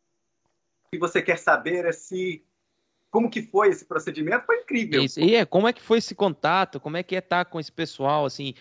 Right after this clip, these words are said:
Speaker 2: alguma coisa engraçada, algum perrengue, alguma coisa inusitada, algo que aconteceu com você junto desse pessoal, é, falo tanto do meio musical quanto do meio dos artistas,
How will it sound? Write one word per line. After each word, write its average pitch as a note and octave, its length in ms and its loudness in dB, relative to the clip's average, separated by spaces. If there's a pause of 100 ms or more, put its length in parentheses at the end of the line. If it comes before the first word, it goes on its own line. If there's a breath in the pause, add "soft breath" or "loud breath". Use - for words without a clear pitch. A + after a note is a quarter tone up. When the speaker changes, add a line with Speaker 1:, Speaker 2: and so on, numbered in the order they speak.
(120 soft breath)
Speaker 2:
alguma E3 300 -4
coisa E3+ 200 -2
engraçada, D3 720 0
algum C3+ 240 -6
perrengue, C#3+ 680 -4
alguma C#3 320 -6
coisa C#3+ 240 -6
inusitada, C#3+ 920 0 (240 soft breath)
algo F3+ 300 -2
que - 80 -6
aconteceu F#3+ 560 -4
com G#3+ 160 -12
você F#3 500 -6
junto F3 380 -12
desse G3+ 220 -6
pessoal, E3+ 560 0 (340 soft breath)
é, C3+ 460 4 (180)
falo E3 240 2
tanto F#3+ 240 -4
do F3 100 -10
meio E3+ 220 -4
musical D#3 640 -2
quanto E3+ 360 -10
do D#3 140 -12
meio D#3 220 -2
dos C#3 120 -8
artistas, D3+ 520 -4